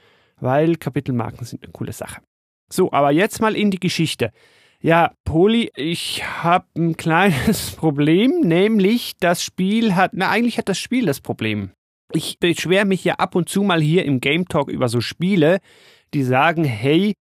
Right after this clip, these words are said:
wir werden richtig deep, wenn wir hier einfach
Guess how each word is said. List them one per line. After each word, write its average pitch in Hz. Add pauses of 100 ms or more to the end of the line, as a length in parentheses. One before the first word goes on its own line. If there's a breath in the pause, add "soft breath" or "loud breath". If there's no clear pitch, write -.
(160)
wir 139
werden 160
richtig 165 (140)
deep, 190 (580 loud breath)
wenn 175
wir 190
hier 170
einfach 185